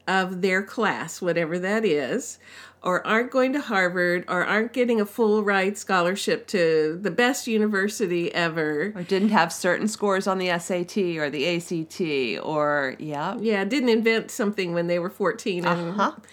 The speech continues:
Speaker 1: like, really, if those, if our kids aren't those, then somehow we are failures as moms.
Speaker 2: Yep.
Speaker 1: And our kids are somehow falling short of the glory of God.
Speaker 2: Yeah.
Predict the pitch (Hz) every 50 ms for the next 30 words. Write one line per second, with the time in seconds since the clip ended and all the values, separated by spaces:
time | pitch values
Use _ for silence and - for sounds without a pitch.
0 | - - - - - - - 247 233 214 - - - _ _ - - - 233 233
1 | 247 269 294 294 277 262 226 185 175 165 208 - - - - - - 247 247 247
2 | - 269 269 277 269 302 277 - - - 233 226 262 240 233 233 - 320 262 247
3 | - 254 220 180 - 208 247 240 233 226 233 226 - 214 202 208 208 - 285 254
4 | 269 254 220 247 196 185 175 170 165 165 139 151 214 247 262 269 254 226 214 208
5 | - - 214 190 190 190 202 208 202 180 175 170 170 175 - - - 170 160 165
6 | 160 165 - 185 165 156 151 147 143 147 185 294 453 494 466 - - - - -
7 | _ - 175 180 - - - - - - - - 214 220 214 208 208 208 202 -
8 | - - 320 269 254 254 - 226 196 196 202 - - 262 240 240 254 247 226 226
9 | 190 185 185 185 - 196 190 180 180 180 185 - - 202 180 170 170 170 165 190
10 | 190 185 175 175 165 170 165 160 151 147 165 175 175 170 160 143 120 107 113 202
11 | 214 - _ _ - - _ _ - 175 190 185 175 170 156 147 143